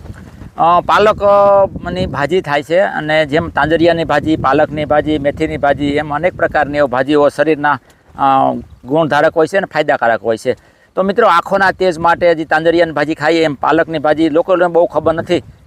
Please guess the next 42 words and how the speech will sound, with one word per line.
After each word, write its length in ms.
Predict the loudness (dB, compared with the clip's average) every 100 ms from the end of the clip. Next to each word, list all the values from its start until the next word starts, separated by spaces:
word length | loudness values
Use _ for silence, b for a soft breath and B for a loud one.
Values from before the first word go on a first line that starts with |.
| _
કે 180 | 0 2
આ 100 | 2
ભાજીનો, 580 | 0 0 0 0 2 2
આપણે 320 | 2 0 0
પાલકની 360 | 0 0 0 -2
ભાજી 220 | -4 -4
ખવાય 320 | -2 0 0
એમ 160 | -2 -8
છે. 140 | -12 -14 B B -4
તો 80 | -2
મિત્રો, 260 | 0 0
મારી 200 | 2 2
પાસે 280 | 2 0 0
પણ, 180 | 0 2
અ, 540 | 4 4 4 2 -2 0
પાલકનું 420 | 2 2 0 0
વાવેતર 320 | 2 2 0
કરી 240 | 0 2
અને 140 | 2 0
બીજ 220 | -2 -2
તૈયાર 260 | 0 -2 0
કરું 240 | -2 -2
છું. 200 | -4 -6 -8 B B B -2
તો 280 | 2 4 4
આમાં 400 | 2 2 2 0
તમે 180 | 0
મિત્રો 300 | 0 0 0
જોઈ 160 | 2 2
શકો 300 | 2 0 2
છો, 160 | 2 0
પાલકના 640 | 2 2 2 0 0 -2
બીજ 340 | 0 -2 2
હવે 200 | 2 2
તૈયાર 260 | 2 0 -2
થવાની 320 | 0 -2 -2
તૈયારીમાં 400 | 0 2 2 0
છે, 140 | 0 -2
પાક 260 | 0 -2 0
પડવા 180 | 0 0
માંડી 200 | 0 0
ગયો 200 | 2 2
છે. 140 | 0